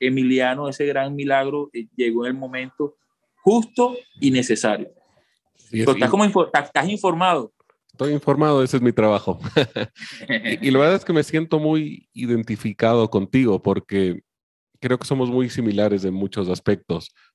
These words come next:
Speaker 2: Yo soy ingeniero industrial y mírame dónde estoy ahora.
Speaker 1: <laughs>
Speaker 2: Eh,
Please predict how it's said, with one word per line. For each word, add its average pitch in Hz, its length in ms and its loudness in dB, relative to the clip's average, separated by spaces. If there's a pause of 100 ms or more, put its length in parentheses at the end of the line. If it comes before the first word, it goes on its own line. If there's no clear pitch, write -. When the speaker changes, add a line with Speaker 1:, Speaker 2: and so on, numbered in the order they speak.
Speaker 2:
Yo 104 80 -6
soy 107 140 0
ingeniero 101 460 2
industrial 107 640 -2
y 98 80 -2
mírame 95 300 -2
dónde 90 260 -4
estoy 90 300 -6
ahora. 87 360 -6 (300)
Speaker 1:
<laughs> - 300 -6
Speaker 2:
Eh, 101 640 2